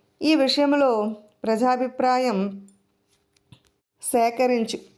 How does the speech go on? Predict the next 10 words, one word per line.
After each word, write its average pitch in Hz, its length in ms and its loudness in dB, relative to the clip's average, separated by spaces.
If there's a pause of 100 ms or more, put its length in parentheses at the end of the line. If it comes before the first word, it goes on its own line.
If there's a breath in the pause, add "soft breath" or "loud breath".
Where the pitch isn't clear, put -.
(120)
అది 285 180 0
నీకు 320 280 2
అనుకూలంగా 247 640 2
ఉంటే 285 640 -2
మహారాజు 240 920 2 (280 loud breath)
వానప్రస్థాశ్రమం 254 1080 0
స్వీకరించి 220 840 0 (340 loud breath)
నీకు 311 220 2
సింహాసనం 247 640 0
అప్పగిస్తారు. 202 760 0